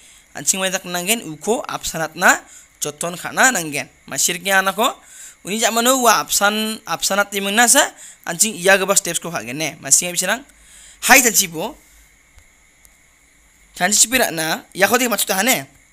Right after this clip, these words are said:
Ya kode machu taha. Ya one mung, sorry, two mung, three kode ino machu taha ne? Question number two mung, question number three kode, ya no machu taha. Na simang video ko post kai mung na,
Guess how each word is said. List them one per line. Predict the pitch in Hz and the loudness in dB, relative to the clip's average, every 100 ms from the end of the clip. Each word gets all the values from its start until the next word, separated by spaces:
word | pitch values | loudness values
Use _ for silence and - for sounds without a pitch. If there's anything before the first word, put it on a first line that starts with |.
| - | -12
Ya | 160 | -10
kode | 180 | -6
machu | 185 165 | -6 -6
taha. | 156 135 - _ _ _ _ _ - - _ | -8 -12 -14 _ _ _ _ _ -20 -20 _
Ya | 156 175 233 - - | 2 6 6 2 -12
one | - 147 160 165 | -20 -6 -4 -2
mung, | 185 254 - _ _ _ _ | -2 -2 -4 _ _ _ _
sorry, | - 151 | -8 -8
two | 135 - 196 | -6 -4 0
mung, | 214 330 - _ _ _ | 0 0 -6 _ _ _
three | - 214 | -6 -4
kode | 196 180 262 - - - | -2 2 0 0 -20 -14
ino | 147 165 | -8 -4
machu | 165 - | -4 -6
taha | 147 139 | -10 0
ne? | 190 202 - - _ _ _ _ _ _ _ _ _ _ _ - - - | 2 2 -2 -14 _ _ _ _ _ _ _ _ _ _ _ -20 -16 -14
Question | - 175 214 | -4 -2 0
number | 220 226 | 0 0
two | 226 - 170 | 0 -2 -2
mung, | 185 285 285 | -2 -2 -6
question | - 156 165 | -8 -6 -4
number | 180 | -4
three | 175 160 | -4 -6
kode, | 151 160 269 - _ - _ _ _ | -4 0 0 -2 _ -20 _ _ _
ya | 160 | -4
no | 170 | -4
machu | 151 - | -4 -4
taha. | 165 175 254 - _ _ _ - | -4 -2 -2 -4 _ _ _ -2
Na | |
simang | 160 190 208 | -2 0 -2
video | 180 160 175 | -4 -6 -4
ko | 208 | -4
post | 208 - 202 - | -4 -2 -2 0
kai | 175 | -4
mung | 170 | -4
na, | 180 | -2